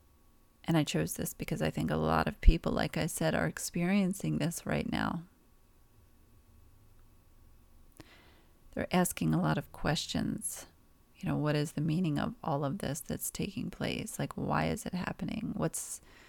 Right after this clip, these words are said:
what's life all about? And why are we here? And what happens afterwards? And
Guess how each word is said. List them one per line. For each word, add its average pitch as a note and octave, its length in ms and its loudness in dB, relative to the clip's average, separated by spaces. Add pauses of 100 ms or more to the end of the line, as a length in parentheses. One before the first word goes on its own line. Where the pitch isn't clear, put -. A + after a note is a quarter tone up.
(640)
what's - 460 -2 (100)
life C#3+ 400 2
all D3 160 4
about? - 500 0
And C#3 140 -2
why C#3+ 220 2
are E3+ 100 2
we D#3 140 0
here? C#3+ 480 -2
And C#3+ 160 0
what D3+ 160 0
happens - 480 -2
afterwards? - 760 -4
And - 360 -4